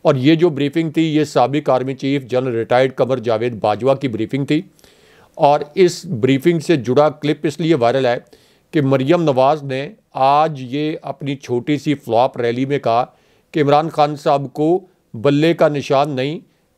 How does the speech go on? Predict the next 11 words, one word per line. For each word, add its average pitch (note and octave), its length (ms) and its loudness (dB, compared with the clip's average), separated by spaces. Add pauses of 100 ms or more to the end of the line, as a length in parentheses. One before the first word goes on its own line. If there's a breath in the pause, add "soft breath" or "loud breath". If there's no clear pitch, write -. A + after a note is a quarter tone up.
(120)
एक D#3 220 2
मरतबा D3+ 400 2
फिर D#3 180 -4
उन्होंने D3+ 280 -4
कहा C3 220 2
कि C#3 140 -6
निशान B2+ 380 -4
इबरत D3 360 2
मिलना C3 280 -2
चाहिए C#3 380 2
क्योंकि C#3 320 0